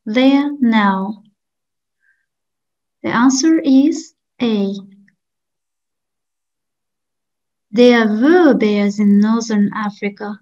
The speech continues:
but there aren't any there now. Most bears eat animals and plants. The polar bear only eats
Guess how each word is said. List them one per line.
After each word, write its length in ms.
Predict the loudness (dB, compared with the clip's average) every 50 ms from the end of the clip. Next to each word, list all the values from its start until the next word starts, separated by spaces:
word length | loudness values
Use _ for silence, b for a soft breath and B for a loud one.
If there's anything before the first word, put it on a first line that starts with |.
| _ _ -6
but 260 | -6 -6 -6 -6 -6
there 240 | -4 -4 -4 -4 -4 -4
aren't 460 | 0 0 2 4 4 4 4 4 2 -2
any 460 | -4 -2 -2 -2 -2 -2 -4 -6 -10 -16 _ _ _ _ _ _ _ _ _ _
there 460 | -6 -4 -2 -2 -2 -2 -2 -4 -4 -4
now. 540 | -4 -4 -2 -2 -2 -4 -4 -6 -10 -14 -16 _ _ _ _ _ _ _ _ _ _ _ _ _ _ _ _ _ _ _ _ _ _ _ _ _ _ _ _ _ _ _ _
Most 380 | 4 4 4 4 0 -2 -2 0
bears 500 | 0 2 2 0 -2 -2 -4 -8 -12 -16 -10
eat 220 | -8 -8 -8 -8 -6 -4
animals 600 | -2 0 2 2 4 2 2 2 0 -4 -6 -8 -10
and 240 | -8 -8 -8 -8 -6
plants. 800 | -2 0 0 2 2 0 0 -2 -4 -8 -10 -16 -18 -20 -20 _ _ _ _ _ _ _ _ _ _ _ _ _ _ _ _ _ _ _ _ _ _ _ _ _ _ _ _ _ _ _
The 120 | -8 -8
polar 480 | -8 -6 -4 -4 -2 0 0 0 0 0
bear 400 | 0 -2 -2 0 -2 -4 -6 -6
only 340 | -6 -2 0 2 4 4 2
eats 440 | 2 -2 -4 -6 -6 -8 -10 -16